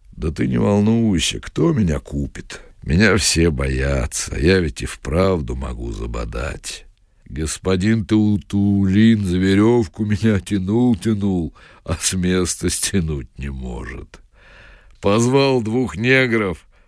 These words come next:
а я их разбросал да загнал на крышу. Сидят там и от страху икают. Тут господин стал меня кнутом стегать.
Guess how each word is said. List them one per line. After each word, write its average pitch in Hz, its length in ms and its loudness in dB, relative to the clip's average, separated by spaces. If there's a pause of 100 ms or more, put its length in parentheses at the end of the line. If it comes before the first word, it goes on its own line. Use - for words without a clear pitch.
а 101 120 -2
я 127 220 4
их 139 280 0
разбросал 120 880 0
да 123 140 -2
загнал 127 480 -2
на 135 160 2
крышу. 104 720 -4 (320)
Сидят 160 560 2 (100)
там 135 360 -2
и 113 60 -8
от 120 200 -4
страху 127 720 -2
икают. 107 1000 -4 (640)
Тут 208 260 0
господин 143 800 0
стал 143 420 0
меня 123 440 -2 (320)
кнутом 170 960 0
стегать. 120 1080 -4